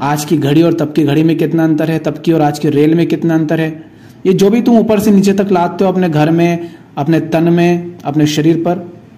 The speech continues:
सौ दो सौ साल पीछे जाओगे तो ये सब ऐसा नहीं था।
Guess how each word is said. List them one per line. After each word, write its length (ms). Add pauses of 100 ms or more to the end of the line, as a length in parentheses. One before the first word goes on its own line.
(400)
सौ 320
दो 120
सौ 140
साल 200
पीछे 280
जाओगे 300
तो 100
ये 120
सब 180
ऐसा 180
नहीं 200
था। 440